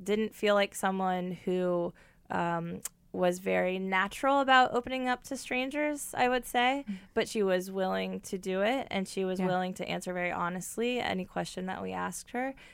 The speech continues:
Speaker 1: and ended up going even a little further than that and sharing some very personal reflections on her mental health and on grieving and the death of her father.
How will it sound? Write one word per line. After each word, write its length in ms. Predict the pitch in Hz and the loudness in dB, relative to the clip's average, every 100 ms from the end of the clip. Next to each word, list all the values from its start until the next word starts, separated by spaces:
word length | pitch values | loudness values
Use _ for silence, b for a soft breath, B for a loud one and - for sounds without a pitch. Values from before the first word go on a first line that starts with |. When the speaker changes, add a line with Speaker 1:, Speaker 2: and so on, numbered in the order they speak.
| B | B
Speaker 1:
and 220 | 190 185 185 | -4 -2 -2
ended 240 | 180 180 | -4 0
up 160 | 180 - - 190 196 | 0 -2 -16 -8 2
going 260 | 202 185 | 4 4
even 300 | 185 185 185 | 0 -4 -4
a 100 | 180 | -4
little 240 | 180 180 180 | -2 -2 -2
further 380 | - 175 196 | -2 -2 -2
than 160 | 196 196 | -4 -2
that 240 | 202 208 | 0 0
and 160 | 190 180 | -2 -6
sharing 580 | - 185 180 180 180 180 b b b | -2 0 2 0 -2 -6 b b b
some 180 | - 185 | -6 -2
very 200 | 180 180 | 0 0
personal 420 | - 170 - 180 | -2 -4 -2 -2
reflections 840 | 180 - 180 - - 180 180 180 - | -2 -2 -4 -4 -6 -4 -4 -8 -8
on 480 | 175 170 160 160 175 b b b b b | -6 -4 -4 -6 -10 b b b b b
her 140 | - 170 | -8 -4
mental 280 | 170 - 196 | -4 -4 -2
health 440 | 320 349 302 - | 2 4 2 0
and 240 | 190 180 | 0 0
on 640 | 175 170 170 170 170 170 175 - | -2 -2 -2 -2 -4 -6 -10 -12
grieving 640 | - 233 240 226 220 214 180 | -2 0 2 2 2 2 -2
and 180 | 175 | -4
the 80 | 180 | -4
death 240 | 180 165 - | -4 -4 -6
of 140 | 180 | -10
her 400 | - 175 170 170 | -6 -4 -4 -6
father. 640 | - 208 208 208 196 196 | -4 -2 0 0 0 -2